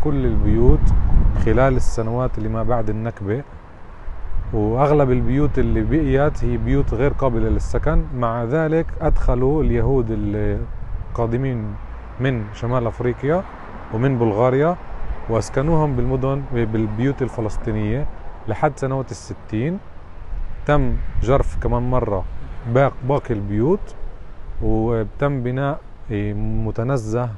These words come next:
زي ما بقولوها على اسم تشارلز كلور اللي هو بريطاني يهودي اللي تبرع بالمشروع هذا اللي هو احنا بنشوفه اليوم كمنتزه، اللي هو تغطية للجريمة اللي كانت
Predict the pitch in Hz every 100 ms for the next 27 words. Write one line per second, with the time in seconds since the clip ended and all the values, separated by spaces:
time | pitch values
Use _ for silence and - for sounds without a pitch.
0 | - 107 107 101 117 131 113 120 - -
1 | - - - 107 123 - 120 110 - 123
2 | 117 - - 123 107 - 101 104 110 101
3 | 104 - 123 107 104 98 123 123 156 127
4 | 104 117 135 117 120 123 - 117 101 -
5 | - - - - - 107 104 - - 135
6 | 117 123 120 107 120 117 120 117 110 104
7 | 123 - 110 127 127 - - - - -
8 | 110 107 107 107 127 131 - 110 117 113
9 | 104 101 113 110 110 107 - - - -
10 | - 165 143 - 127 131 147 117 120 127
11 | 117 104 110 135 117 107 101 135 123 113
12 | 117